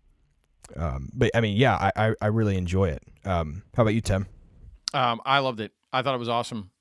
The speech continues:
Speaker 2: Um, it's crazy 'cause I don't, I don't, I watched it, I watched it with my wife, and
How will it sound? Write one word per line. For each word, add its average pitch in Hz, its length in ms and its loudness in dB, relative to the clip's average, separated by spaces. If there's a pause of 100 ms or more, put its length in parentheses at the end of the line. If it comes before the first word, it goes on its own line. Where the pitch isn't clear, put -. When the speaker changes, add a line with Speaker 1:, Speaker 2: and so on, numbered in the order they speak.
Speaker 2:
Um, 104 420 -2 (440)
it's 156 120 -6
crazy 165 200 0
'cause 123 120 -6
I 143 40 4
don't, 147 260 -4
I 120 40 -6
don't, 151 200 -4 (560)
I 151 100 4
watched 160 340 0
it, 156 200 -2
I 117 40 -4
watched 127 300 -2
it 131 40 -10
with 113 100 -10
my 104 80 -6
wife, 104 380 -2 (120)
and 92 580 -6